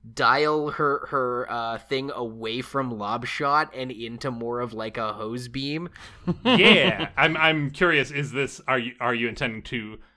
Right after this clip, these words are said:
Speaker 2: spray them with the smell they don't like or spray yourselves with the smell that they don't like?
Speaker 1: I guess it would be us.
Speaker 2: I love it. Uh, yeah, let's get that roll.
Speaker 1: So I'm gonna use a kick to, um, dial her, her lob into a beam.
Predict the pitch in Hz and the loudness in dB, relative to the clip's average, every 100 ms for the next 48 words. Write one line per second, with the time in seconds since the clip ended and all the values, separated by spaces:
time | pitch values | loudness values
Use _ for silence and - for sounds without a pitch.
0 | _ _ - - - 156 151 135 143 175 | _ _ -18 -8 0 4 4 4 2 2
1 | 170 170 160 175 160 151 151 143 156 160 | -2 -2 -4 2 2 4 2 4 2 2
2 | - 139 127 - 143 123 113 107 - 135 | 0 -6 -6 -4 -2 -2 -2 -2 2 2
3 | 107 98 - 120 120 123 - 104 110 110 | 2 -8 -12 -12 -10 -8 -6 -6 -6 -8
4 | 107 104 120 107 147 - - _ _ 120 | -8 -8 -8 -8 -8 -14 -18 _ _ -6
5 | 123 147 156 190 196 180 160 170 123 101 | -4 -2 0 2 2 2 0 -4 -2 -2
6 | - - - - - - - 127 131 151 | -4 -10 -14 -18 -20 -10 -2 0 4 6
7 | 190 127 107 - 127 120 113 107 156 135 | 6 2 -2 2 4 6 4 2 0 0
8 | 117 135 147 139 117 190 - - _ _ | -2 -2 2 2 2 -2 -4 -8 _ _
9 | _ - 131 123 135 160 190 190 165 165 | _ -10 -8 -6 -4 -2 -2 -2 -2 -2
10 | - - 127 117 117 120 113 110 107 - | -4 -6 -4 -2 -4 -2 -2 -4 -10 -2
11 | 120 123 120 117 123 120 - - 120 117 | 0 0 -2 -4 -4 -4 -4 -4 -2 -2
12 | 110 107 110 113 117 117 117 131 127 113 | -4 -6 -4 0 0 -2 -6 -4 -4 -4
13 | 104 104 127 | -6 -8 -10